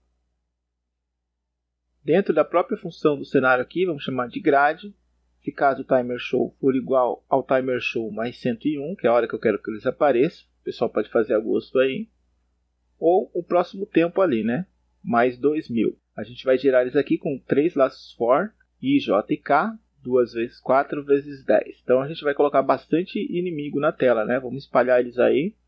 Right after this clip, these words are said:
fazer uma grade. Pegar a posição X deles, eu vou colocar tudo dentro de uma variável, né? Fazer uma formulazinha aqui pra não ficar espalhando valores por aí, pelo código. Então guarda tudo dentro de uma variável só.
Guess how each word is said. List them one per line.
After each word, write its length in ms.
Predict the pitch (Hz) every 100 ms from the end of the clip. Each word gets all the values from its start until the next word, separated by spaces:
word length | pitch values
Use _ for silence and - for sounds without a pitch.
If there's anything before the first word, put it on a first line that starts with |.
| _ _ _ -
fazer 200 | 123 131
uma 200 | 135 139
grade. 560 | 117 117 110 - - _ _ -
Pegar 520 | 131 139 131 127 _ _
a 80 | 143
posição 580 | - 139 143 - 135 127 120 113 - _
X 440 | - 160 165 131
deles, 340 | 131 131 202
eu 100 | 156
vou 100 | 135
colocar 280 | 139 127 131
tudo 200 | - 180
dentro 160 | 151 143
de 40 |
uma 80 | 131
variável, 480 | 127 117 113 139 147
né? 160 | 127 151
Fazer 220 | 139 127
uma 140 | 131
formulazinha 600 | - 127 117 117 113 123
aqui 120 | 127 -
pra 100 | 170
não 80 |
ficar 280 | 175 185 160
espalhando 680 | 160 - 135 123 123 120 - _
valores 500 | 123 123 120 117 120
por 200 | - 123
aí, 200 | 123 110
pelo 240 | - 113 120
código. 440 | - - - - _ _ _
Então 140 | 127
guarda 260 | 123 123 120
tudo 180 | 143
dentro 180 | 147 160
de 60 | 160
uma 120 | 156
variável 460 | 151 143 131 131 143
só. 360 | - 98 -